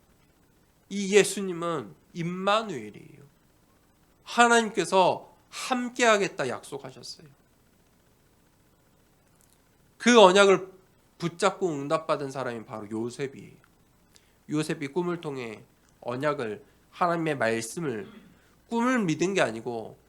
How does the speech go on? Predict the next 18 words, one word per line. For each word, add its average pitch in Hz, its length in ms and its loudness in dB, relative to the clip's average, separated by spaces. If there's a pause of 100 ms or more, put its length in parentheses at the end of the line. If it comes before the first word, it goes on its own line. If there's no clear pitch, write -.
(140)
꿈속에 220 500 -2
주신 156 340 -8
그 175 100 -4
하나님의 214 460 -6
말씀, 123 580 -12 (200)
언약을 143 420 -4
붙잡은 131 420 -10
거예요. - 240 -20 (2500)
완전히 185 460 0
붙잡았어요. 113 500 -16 (280)
임마누엘, 127 520 -12 (840)
나를 147 400 0
인도하실 131 600 -8
거야. - 120 -20 (640)
그 - 80 -2
말씀을 170 520 0
성취하실 190 680 -8
거야. - 160 -20